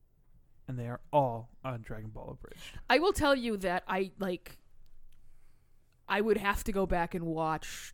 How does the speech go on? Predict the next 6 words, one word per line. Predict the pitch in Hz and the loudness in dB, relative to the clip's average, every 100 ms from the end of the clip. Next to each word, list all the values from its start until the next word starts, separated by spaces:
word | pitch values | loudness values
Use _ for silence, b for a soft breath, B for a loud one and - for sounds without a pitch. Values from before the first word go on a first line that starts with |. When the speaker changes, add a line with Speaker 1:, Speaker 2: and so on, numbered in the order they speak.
| 185 | -8
Speaker 2:
dubbed | 180 165 160 190 | -2 -2 -2 -6
Cell | - 165 165 | -4 -4 -4
Saga | - 185 185 202 202 | -4 -4 -2 -2 -4
because | 180 170 | -4 -8
I | 160 160 - - - | -8 -10 -14 -20 -10
don't | 180 180 190 | -2 -2 -2